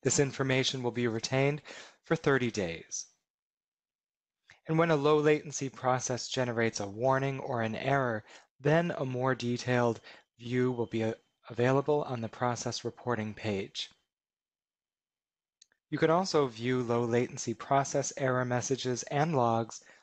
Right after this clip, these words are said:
just as you would for a non-low latency process.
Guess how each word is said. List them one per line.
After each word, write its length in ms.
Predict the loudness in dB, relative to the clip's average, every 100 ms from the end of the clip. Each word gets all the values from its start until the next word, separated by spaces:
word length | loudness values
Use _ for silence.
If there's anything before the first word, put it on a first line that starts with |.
| _
just 240 | -8 -2 0
as 160 | 0
you 120 | 0 0
would 340 | 2 2 0
for 320 | -4 0 0 0
a 40 |
non-low 840 | 0 2 2 0 -4 -12 -6 -2 -2
latency 560 | 0 -2 -4 -8 -6
process. 800 | -8 -6 -6 -6 -8 -8 -10 -10